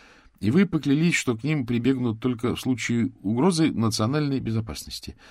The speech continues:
И прямо сейчас мне бы не помешало несколько десятков этих ребят, сэр, если вы не против, конечно».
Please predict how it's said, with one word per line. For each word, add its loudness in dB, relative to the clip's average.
И -2
прямо 2
сейчас 0
мне -2
бы -6
не -2
помешало 0
несколько -2
десятков -4
этих -4
ребят, 0
сэр, -4
если 2
вы 4
не 2
против, -4
конечно». -14